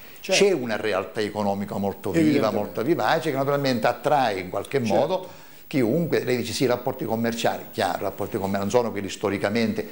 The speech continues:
Speaker 2: anche
Speaker 1: Certo.
Speaker 2: culturali, radicati nel Calatino. Abbiamo tanti, naturalmente tante storie comuni col Calatino da sempre, da quella,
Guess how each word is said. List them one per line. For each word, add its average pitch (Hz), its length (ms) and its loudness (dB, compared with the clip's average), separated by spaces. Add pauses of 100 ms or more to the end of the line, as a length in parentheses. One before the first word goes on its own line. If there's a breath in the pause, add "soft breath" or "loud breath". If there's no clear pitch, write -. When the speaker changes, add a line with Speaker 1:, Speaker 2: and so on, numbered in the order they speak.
(140)
Speaker 2:
anche 135 320 2
Speaker 1:
Certo. 139 220 2
Speaker 2:
culturali, 117 440 0
radicati 95 680 -2
nel 90 160 -6
Calatino. 101 540 0 (480 loud breath)
Abbiamo 95 280 -6
tanti, 90 520 -4
naturalmente 98 440 -2
tante 90 200 -2
storie 98 380 -2
comuni 95 460 -2
col - 180 -8
Calatino 101 480 -4
da 95 100 -8
sempre, 98 440 -2
da 87 80 -4
quella, 92 360 -2